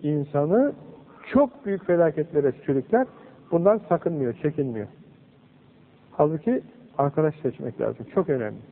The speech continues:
İyi arkadaş seçme çok dikkat etmek lazım. Evet, insanın bir arkadaşı artarsa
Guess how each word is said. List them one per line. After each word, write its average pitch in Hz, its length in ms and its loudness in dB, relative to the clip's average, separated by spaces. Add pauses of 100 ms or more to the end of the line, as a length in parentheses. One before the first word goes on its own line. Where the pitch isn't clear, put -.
(440)
İyi 180 260 2
arkadaş 143 460 -4 (100)
seçme 147 540 -2 (360)
çok 185 220 0
dikkat 131 280 -2
etmek 123 300 -6
lazım. 123 220 -4
Evet, 160 340 4
insanın 156 400 0
bir 202 160 4
arkadaşı 165 440 0
artarsa 151 460 0